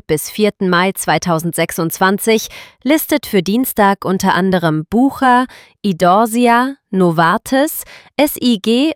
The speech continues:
und eine S-N-B-Statistik zur Finanzierungsrechnung Schweiz. Das heißt, der Montag ist nicht leer. Er ist der Sortiertag vor der Beweiswoche. Die wichtigsten Prüfsteine sind klar.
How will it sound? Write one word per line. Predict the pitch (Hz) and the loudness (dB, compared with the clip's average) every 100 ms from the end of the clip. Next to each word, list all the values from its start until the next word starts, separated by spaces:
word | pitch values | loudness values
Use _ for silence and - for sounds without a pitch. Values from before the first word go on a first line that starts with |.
| - | -2
und | 311 320 | -2 0
eine | 254 247 240 | 0 0 0
S-N-B-Statistik | 220 208 190 190 226 - 180 208 196 - 190 180 - | 0 -2 0 0 0 0 -2 -2 -4 -2 -2 -2 -4
zur | 214 | -6
Finanzierungsrechnung | - 226 208 208 - 277 247 240 - 185 - 214 262 | -2 -2 0 -2 -2 0 0 -2 -2 -4 -2 -2 -2
Schweiz. | - 214 170 - - - - _ _ _ _ | -2 -2 -2 -6 -16 -16 -18 _ _ _ _
Das | 202 175 - | -2 -2 -2
heißt, | 202 196 190 - - _ - | 0 0 0 -4 -16 _ -2
der | 226 | 2
Montag | 247 359 - 294 - | 2 2 0 -2 -2
ist | 247 - 214 | -4 -4 0
nicht | 220 - 208 | 0 0 -2
leer. | 170 160 110 - _ - | 0 0 -2 -8 _ -2
Er | 247 - | 0 2
ist | 269 254 | 0 2
der | 226 | 2
Sortiertag | 202 196 - 262 285 - 214 202 - | 2 0 -2 -2 -2 0 0 0 -2
vor | - 202 | -2 0
der | 208 190 | 2 0
Beweiswoche. | 185 170 190 - 165 160 - - - _ _ _ _ - | 0 0 0 -2 -2 -2 -2 -10 -12 _ _ _ _ -2
Die | 247 208 | 2 2
wichtigsten | 285 - 262 - - 208 | 0 0 -2 -2 -4 -4
Prüfsteine | - 233 240 - 214 190 202 | -2 0 0 0 0 2 0
sind | 196 247 - | 0 -2 -4
klar. | - 180 147 - | -2 0 -2 -8